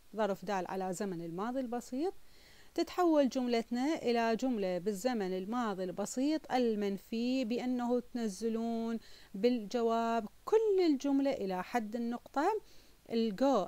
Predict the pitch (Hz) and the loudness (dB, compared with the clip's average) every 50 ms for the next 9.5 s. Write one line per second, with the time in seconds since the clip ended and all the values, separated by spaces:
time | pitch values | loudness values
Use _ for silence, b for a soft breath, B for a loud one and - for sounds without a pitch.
0 | - - 226 220 220 196 180 220 247 233 214 - - 214 202 190 - - 254 226 | -2 -2 -2 -2 -2 -2 -2 -2 -2 -2 -4 -4 -2 -4 -4 -4 -2 -2 -2 -2
1 | 202 196 208 220 220 196 180 - 233 233 247 294 320 320 285 285 320 302 - - | 0 0 0 -2 -2 -4 -2 -2 0 2 2 4 4 2 2 0 -2 -2 0 0
2 | 311 285 277 262 262 262 233 233 262 262 269 277 311 359 370 - - - - - | 2 2 2 2 2 2 2 2 2 2 2 2 2 0 0 -4 -10 -20 -20 -16
3 | - - 208 220 247 262 269 247 254 262 262 254 214 208 247 233 262 247 247 247 | -6 -4 -2 0 2 0 0 0 0 0 2 2 2 0 2 2 4 4 4 4
4 | 240 240 233 233 233 240 247 254 254 233 196 202 208 233 226 214 208 233 233 226 | 2 4 4 4 4 4 4 2 2 2 2 0 2 0 0 0 0 0 -2 -2
5 | - - 247 247 254 240 202 208 233 240 240 - - - 240 240 240 240 233 240 | -2 -2 -2 0 0 0 0 0 0 0 0 -2 -4 -2 -2 0 0 0 0 0
6 | 254 294 359 381 B B B B B B B B B B B - 220 214 220 240 | 2 2 2 0 B B B B B B B B B B B -4 -2 0 2 4
7 | 240 247 247 - 269 247 247 - 262 254 247 233 226 - 226 240 233 240 240 226 | 2 2 2 2 0 0 0 0 0 0 0 0 -2 -4 -2 0 2 2 2 0
8 | 220 226 233 - - 330 339 349 339 - - - 349 320 311 302 285 - - 294 | 0 -2 -4 -2 0 2 4 4 4 2 0 0 4 4 4 4 2 0 0 0
9 | 294 302 285 277 - 311 330 403 453 381 | 0 0 0 -2 -2 0 0 0 0 -2